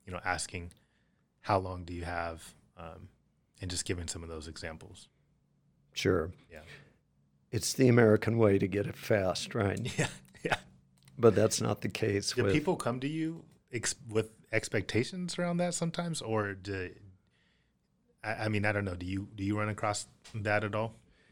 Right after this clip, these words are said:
Speaker 2: You do. In fact, it's probably the greatest challenge to speak openly and sometimes critically about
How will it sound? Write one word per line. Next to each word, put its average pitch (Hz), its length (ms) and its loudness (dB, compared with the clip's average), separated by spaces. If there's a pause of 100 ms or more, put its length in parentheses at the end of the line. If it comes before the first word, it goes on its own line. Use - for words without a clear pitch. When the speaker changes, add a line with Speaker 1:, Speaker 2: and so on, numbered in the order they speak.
(480)
Speaker 2:
You 135 140 4
do. 117 260 10
In 120 80 4
fact, 131 380 2
it's 131 140 4
probably 143 320 4
the 113 280 8 (140)
greatest 110 440 4
challenge 104 800 0
to 101 800 -2 (840)
speak - 800 -2 (480)
openly 107 840 4 (1040)
and 90 180 -6 (280)
sometimes - 500 2
critically 120 540 2
about 107 360 2